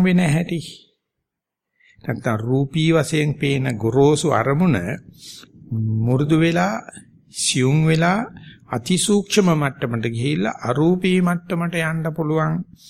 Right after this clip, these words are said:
මට්ටමට දැකලා මේ තුනටම බය වෙන්නෙත් නැතුව, මේ තුනටම මෝරච්ච මුණ, ම-,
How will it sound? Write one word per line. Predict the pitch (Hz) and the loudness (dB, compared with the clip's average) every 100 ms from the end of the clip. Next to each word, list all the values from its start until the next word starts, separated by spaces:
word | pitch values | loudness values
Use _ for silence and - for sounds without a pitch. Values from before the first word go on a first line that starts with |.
| - - _ | -20 -20 _
මට්ටමට | 147 139 - - 147 151 143 147 - - _ _ | -2 0 0 -2 -2 -2 -2 -4 -6 -16 _ _
දැකලා | 110 117 120 190 175 | -2 0 0 0 0
මේ | 135 143 147 | 2 0 -2
තුනටම | - 127 139 160 185 185 185 | -2 0 0 0 0 2 2
බය | 104 117 143 | 0 0 0
වෙන්නෙත් | 170 165 143 - | 0 0 -2 -2
නැතුව, | 123 107 92 87 - _ _ _ _ _ | -4 -4 -6 -8 -10 _ _ _ _ _
මේ | 135 123 123 | -2 -2 -4
තුනටම | - 123 151 156 170 165 170 151 - - _ _ - | -2 0 0 0 0 2 2 0 -8 -20 _ _ -6
මෝරච්ච | 113 123 147 156 151 - | 0 4 4 2 0 -2
මුණ, | 151 143 147 139 - | 0 2 2 0 -2
ම-, | 127 113 123 127 123 | -4 -2 -2 -2 -6